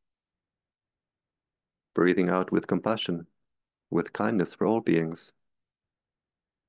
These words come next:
Breathing in, we can visualize the heart filling with light,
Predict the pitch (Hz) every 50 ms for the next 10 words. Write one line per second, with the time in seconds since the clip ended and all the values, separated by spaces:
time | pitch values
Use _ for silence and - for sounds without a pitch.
0 | _ _ _ _ _ _ _ _ _ _ _ _ _ _ _ _ _ _ _ _
1 | _ _ _ _ _ _ _ _ - - 87 87 90 - 92 90 - - 92 92
2 | 92 95 87 82 - - 82 78 73 - 85 90 90 - 95 90 90 90 90 92
3 | 90 - - 80 80 90 92 90 90 - - - 90 87 87 92 92 92 82 -
4 | 80 - - 90 95 98 95 - - -